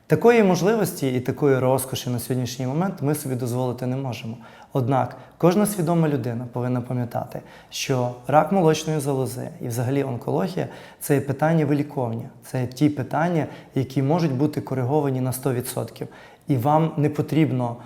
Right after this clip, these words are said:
обмежуватися стосовно, е, маркерної діагностики або стосовно профілактичних оглядів. Простими словами, кожна жінка від двадцяти років,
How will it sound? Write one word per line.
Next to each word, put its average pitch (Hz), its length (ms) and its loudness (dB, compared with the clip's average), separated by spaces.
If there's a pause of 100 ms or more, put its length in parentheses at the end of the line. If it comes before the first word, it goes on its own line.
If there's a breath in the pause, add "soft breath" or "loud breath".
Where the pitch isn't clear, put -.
(220 loud breath)
обмежуватися 135 880 0
стосовно, 127 760 -4 (420 loud breath)
е, 117 220 -2 (260)
маркерної 147 640 2
діагностики 127 720 -2 (300 loud breath)
або 208 200 4
стосовно 160 460 2
профілактичних - 840 -4
оглядів. 123 440 -4 (360 loud breath)
Простими 214 400 2
словами, 120 500 -2 (400 loud breath)
кожна 202 460 4 (380)
жінка 123 500 -2 (200)
від 143 360 0 (260)
двадцяти 139 500 -2
років, 127 360 -4